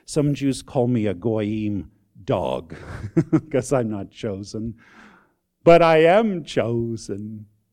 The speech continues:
Jesus has chosen me. Verse thirty-one, "But Israel, pursuing a law of righteousness," the Ten Commandments, the law of God, was it six hundred and thirteen Old Testament laws?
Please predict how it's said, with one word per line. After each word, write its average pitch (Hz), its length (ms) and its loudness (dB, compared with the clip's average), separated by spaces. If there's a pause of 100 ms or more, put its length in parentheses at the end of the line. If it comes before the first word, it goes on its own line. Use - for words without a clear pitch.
Jesus 135 720 -4
has 107 280 -8
chosen 107 760 -4
me. 101 500 -4 (240)
Verse 151 220 -2
thirty-one, 151 500 0
"But 151 240 0
Israel, 175 640 4 (340)
pursuing 208 720 0 (120)
a 147 60 4
law 160 540 4
of 165 200 2
righteousness," 214 720 -2
the 185 100 -6
Ten 214 280 -4
Commandments, 214 680 -2
the 180 140 -6
law 185 180 4
of 185 100 2
God, 175 240 0
was 156 160 -4
it 139 160 -12
six - 280 -10
hundred 170 300 -6
and 135 220 -6
thirteen 156 540 -6 (100)
Old 156 380 -6
Testament 147 560 -6
laws? 139 680 -4